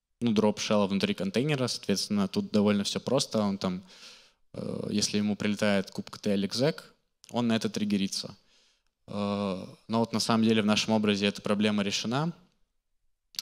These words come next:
И, ну, всё потому, что у нас, опять же, доступ, э, к шеллу внутри пода через порт-форвардинг.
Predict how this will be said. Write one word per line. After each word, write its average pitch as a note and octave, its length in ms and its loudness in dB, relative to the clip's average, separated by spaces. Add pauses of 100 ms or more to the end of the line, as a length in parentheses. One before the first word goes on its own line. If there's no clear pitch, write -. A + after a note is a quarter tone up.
(420)
И, G#2 640 4 (840)
ну, C3+ 120 2
всё A2 160 0
потому, A2 300 0
что - 180 -2
у G2+ 40 2
нас, G#2 340 0
опять - 240 0
же, G2 60 -2
доступ, G2 360 -2 (160)
э, F#2+ 300 -2
к - 40 -8
шеллу G#2+ 320 2
внутри G2 560 0 (360)
пода B2+ 300 4
через G#2+ 540 0 (440)
порт-форвардинг. G#2+ 880 0